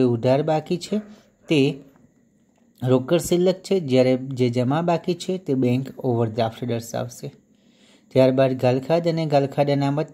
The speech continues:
ગાલખાદની ઉધાર બાકી, ગાલખાદ અનામતની જમા બાકી.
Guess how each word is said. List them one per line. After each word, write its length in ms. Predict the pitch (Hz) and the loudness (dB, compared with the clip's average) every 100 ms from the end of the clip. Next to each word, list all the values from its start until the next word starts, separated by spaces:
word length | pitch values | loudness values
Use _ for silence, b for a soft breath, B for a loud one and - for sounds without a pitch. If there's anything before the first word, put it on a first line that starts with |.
| - | -2
ગાલખાદની 640 | 123 123 123 127 127 127 | 0 0 0 0 2 2
ઉધાર 300 | 123 117 123 | 2 2 2
બાકી, 360 | 131 143 143 190 B B B B | 2 0 0 -4 B B B B
ગાલખાદ 400 | 120 123 123 127 | 0 0 2 0
અનામતની 580 | 123 120 120 123 131 202 247 B _ _ | 2 2 2 0 0 0 -2 B _ _
જમા 300 | - 131 120 117 | 0 2 2 0
બાકી. 400 | 107 110 - | -2 -4 -10